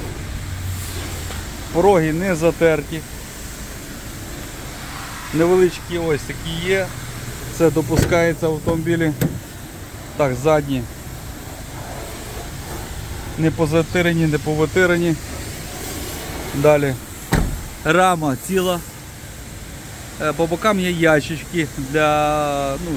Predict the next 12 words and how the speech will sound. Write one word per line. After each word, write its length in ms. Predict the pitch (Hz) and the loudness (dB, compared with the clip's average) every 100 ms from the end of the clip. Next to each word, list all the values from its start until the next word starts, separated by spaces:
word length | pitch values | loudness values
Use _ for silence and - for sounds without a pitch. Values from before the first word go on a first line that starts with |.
| 123 | -4
скажімо, 280 | 151 139 139 135 | -2 0 0 2
для 240 | 151 147 139 | 2 2 0
багажу. 440 | 143 147 147 156 147 - - - - - - - - - - - - - - - - - - | 0 2 2 0 0 -2 -10 -10 -10 -10 -10 -10 -10 -10 -10 -12 -12 -12 -12 -12 -12 -12 -4
І 40 | |
зни-, 540 | 180 208 143 123 160 165 151 | -4 -2 -2 2 2 4 6
е, 180 | 147 | 6
зверніть 400 | 131 151 185 185 | 6 4 2 2
увагу, 440 | 180 196 196 185 170 - - - - - - | 4 8 8 6 2 -4 -14 -14 -14 -14 0
повна 340 | 170 180 175 160 | 4 4 4 2
комплектація, 760 | 170 151 156 - 175 - 151 127 | 0 0 0 2 2 2 0 0
все, 180 | - 160 | 2 2
що 200 | - | 2